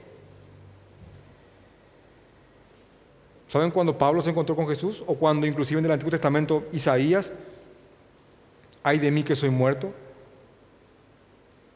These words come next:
porque esta condición contrarresta tanto con la suya. Yo, eh,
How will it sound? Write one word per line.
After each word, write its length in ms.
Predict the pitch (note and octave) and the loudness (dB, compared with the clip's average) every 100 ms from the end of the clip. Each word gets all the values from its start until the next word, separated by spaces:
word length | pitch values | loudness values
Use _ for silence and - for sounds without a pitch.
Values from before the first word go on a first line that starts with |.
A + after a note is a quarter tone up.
| _ _ - _ - _ - - - | _ _ -20 _ -20 _ -20 -20 -10
porque 240 | C#3 C3+ C#3+ | -4 -2 0
esta 240 | C#3 E3 | -2 0
condición 600 | E3+ D3+ C#3 - D#3+ D#3+ | 0 -2 -2 0 0 0
contrarresta 960 | - D#3 C#3+ C3+ - - C3 C#3+ C3+ C3+ | -2 -2 -2 -6 -12 -6 -2 -2 -2 -2
tanto 420 | - D3 C3+ C3+ | 2 2 0 0
con 220 | C#3+ B2 | 0 0
la 80 | A#2 | 0
suya. 340 | - B2+ B2+ - - - - - - - - - - - - - - - - - - - - - - - - - - - - - _ - - - - - - - - - - - - - - - - | -2 -4 -4 -4 -10 -20 -20 -20 -20 -20 -20 -20 -20 -20 -20 -20 -20 -20 -20 -20 -20 -20 -20 -20 -20 -20 -20 -20 -20 -20 -20 -20 _ -20 -20 -20 -20 -20 -20 -20 -20 -20 -20 -20 -20 -20 -20 -20 -4
Yo, 380 | C#3 E3+ E3+ - | 0 2 0 -4
eh, 240 | D#3 D3+ | -2 -2